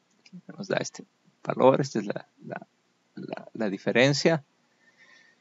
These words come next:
La segunda diferencia, este menos uno punto veinticuatro, es la diferencia entre el valor en el tercer periodo y el segundo periodo.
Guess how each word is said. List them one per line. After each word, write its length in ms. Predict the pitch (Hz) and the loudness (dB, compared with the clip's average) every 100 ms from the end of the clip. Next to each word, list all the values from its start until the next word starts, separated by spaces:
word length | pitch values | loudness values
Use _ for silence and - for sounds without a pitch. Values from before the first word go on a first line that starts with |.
| _ _ _ _ _ - | _ _ _ _ _ 2
La 120 | 139 | 4
segunda 240 | 135 131 | 6 10
diferencia, 760 | 127 123 120 120 123 123 113 110 | 10 12 8 8 6 8 10 8
este 240 | 110 - | 6 0
menos 300 | 107 110 110 | 0 0 0
uno 140 | 110 104 | -4 -4
punto 240 | 107 101 | -2 0
veinticuatro, 600 | 101 101 - 143 147 139 | 0 0 10 10 10 6
es 60 | 123 | 2
la 60 | |
diferencia 520 | 107 - 104 104 104 101 | 2 2 2 2 2 -4
entre 220 | 98 98 | -4 2
el 40 | |
valor 240 | 92 101 101 | 6 6 4
en 80 | |
el 100 | 98 | 0
tercer 320 | 92 95 - 90 | -4 -6 -6 -4
periodo 480 | 101 92 95 92 | -6 0 2 4
y 100 | 92 | 2
el 100 | 87 | 0
segundo 460 | - - - - - | -4 -6 -8 -12 -12
periodo. 440 | - - - - | -6 -6 -4 -8